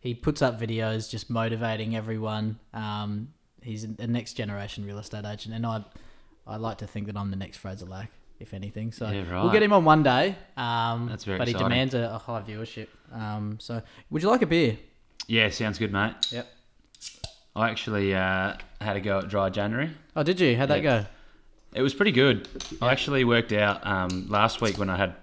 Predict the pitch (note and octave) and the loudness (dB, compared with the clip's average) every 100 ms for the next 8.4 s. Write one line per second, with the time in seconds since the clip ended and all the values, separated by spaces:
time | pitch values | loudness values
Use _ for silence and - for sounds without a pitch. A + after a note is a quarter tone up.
0 | - - G2+ F#2 - A2 G#2 F#2+ G2 G#2 | -14 -6 -4 -4 -6 -2 0 0 0 4
1 | G2 G2 F#2+ G2 G2 G2 G2 F#2+ F2 G2 | 4 4 2 2 4 4 2 0 0 -2
2 | F#2+ - - - D3 - - - F#2 - | -2 -4 -12 -4 -4 -4 -14 -8 -8 -2
3 | - F#2+ - - _ _ _ _ G2 F#2+ | -2 -2 -8 -18 _ _ _ _ -4 -2
4 | F#2 F#2 F2+ F2+ _ _ _ _ _ _ | -2 -4 -6 -10 _ _ _ _ _ _
5 | _ _ _ _ _ C#3+ D3+ C#3+ G2+ - | _ _ _ _ _ -16 -12 -12 -12 -18
6 | _ - _ _ _ _ - _ _ _ | _ -20 _ _ _ _ -20 _ _ _
7 | - - B2+ - C3+ - A#2 A2 A2+ B2 | -16 -12 -10 -4 -4 -4 -6 -4 -2 -2
8 | D3+ - C3 A#2+ | -2 -2 0 -2